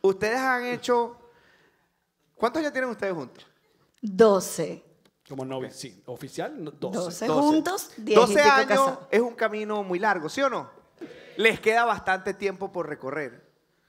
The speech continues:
Speaker 2: Tengo
Speaker 1: Uno en esta
Speaker 2: miedo.
Speaker 1: época ya sabemos que existen, ustedes tienen juguetes,
Speaker 3: Ajá.
Speaker 1: cosa que aviva su intimidad
Speaker 3: La,
Speaker 1: sexual.
Speaker 3: la llama.
Speaker 1: ¿Han hecho otras cosas para avivar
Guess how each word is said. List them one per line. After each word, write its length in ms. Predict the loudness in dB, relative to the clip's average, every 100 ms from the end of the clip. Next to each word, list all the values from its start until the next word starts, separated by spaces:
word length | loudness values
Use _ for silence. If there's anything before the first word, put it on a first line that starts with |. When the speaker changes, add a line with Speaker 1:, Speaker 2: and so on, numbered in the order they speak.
| _ -6
Speaker 2:
Tengo 200 | 0 4
Speaker 1:
Uno 100 | 4
en 100 | 6
esta 120 | 6
Speaker 2:
miedo. 100 | 4
Speaker 1:
época 260 | 2 0 0
ya 120 | 0
sabemos 380 | -2 -6 -6 -8
que 140 | -8
existen, 680 | -8 -10 -12 -8 -8 -8 -12
ustedes 500 | -14 -8 -6 -6 -10 -16 _ -12
tienen 240 | -10 -8
juguetes, 520 | -8 -8 -8 -10 -10
Speaker 3:
Ajá. 300 | -12 -14 -6
Speaker 1:
cosa 260 | -4 -4 -4
que 460 | -4 -6 -8 _ _
aviva 920 | -2 -2 -6 -6 -8 -6 -4 -4 -6 -20
su 160 | -12 -12
intimidad 360 | -10 -12 -10
Speaker 3:
La, 40 | -10
Speaker 1:
sexual. 360 | -12 -10 -10
Speaker 3:
la 200 | -12 -14
llama. 560 | -10 -10 -10 -18 -20 -20 -20 -20 -8
Speaker 1:
¿Han 200 | -4 -4 -4
hecho 360 | -6 -6 -6
otras 440 | -4 -6 -12 -14 -12
cosas 640 | -8 -8 -6 -10 -10 -18 -6
para 480 | -4 -2 0 0
avivar 800 | -2 -4 -6 -2 -2 -4 -8 -16